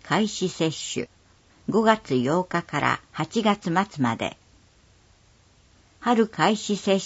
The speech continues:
種は接種対象者が限られていますのでご注意ください。接種対象者。初回接種、一回目、二回目接種を終了した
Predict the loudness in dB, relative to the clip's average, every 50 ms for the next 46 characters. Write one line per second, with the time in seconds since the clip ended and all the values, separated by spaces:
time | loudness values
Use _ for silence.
0 | -6 -6 -4 -2 0 0 0 -2 -4 -14 _ -8 0 2 2 2 2 0 0 0
1 | 0 0 2 2 2 2 2 2 2 4 4 4 2 2 0 0 2 2 0 -2
2 | -4 -2 -2 0 2 2 2 4 4 2 2 0 0 0 0 2 2 2 0 -2
3 | -4 -2 0 0 0 2 0 -2 -4 -4 -6 _ -2 -2 -2 -2 -2 -2 0 2
4 | 2 2 2 0 -4 -6 -6 -6 -6 -6 -6 -6 -4 -4 -4 -4 -6 -10 _ _
5 | _ _ _ _ _ _ _ _ _ _ _ _ _ _ _ _ _ _ _ _
6 | _ _ _ _ _ _ _ _ _ -10 -2 4 4 4 4 4 0 -2 -2 -2
7 | 0 0 0 0 0 0 -2 -2 0 0 2 0 0 -2 -4 -6 -6 -6 -6 _
8 | _ _ _ _ _ _ _ _ _ _ _ _ _ _ _ _ _ _ _ -6
9 | -2 -2 0 2 4 4 4 4 4 2 2 0 0 0 -2 -8 -8 -6 -6 -6
10 | -6 _ _ _ _ _ _ -12 _ -4 -4 -4 -6 _ -4 0 2 4 4 4
11 | 4 4 4 2 0 0 -4 _ _ -2 0 0 0 0 2 2 4 4 6 6
12 | 6 4 4 2 0 -4 -8 0 2 2 2 2 0 -2 0 0 2 2 0 0
13 | -2 -2 0 2 4 4 4 4 4 4 4 2 0 -2 -6 -4 -2 0 0 0